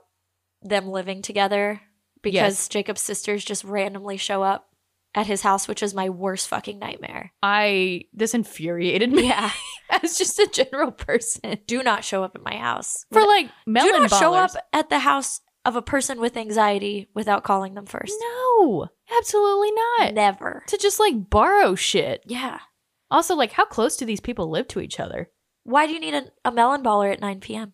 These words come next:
Speaker 2: No, I don't know. I don't know.
Speaker 1: Why do you need a melon baller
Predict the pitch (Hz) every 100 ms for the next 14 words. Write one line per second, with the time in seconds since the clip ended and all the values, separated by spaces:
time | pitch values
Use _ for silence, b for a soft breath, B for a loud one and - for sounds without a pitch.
0 | - 359 440 453 415 453 480 480 508 -
1 | _ _ _ _ - 480 494 494 440 -
2 | - 262 311 294 269 233 233 226 214 208
3 | 196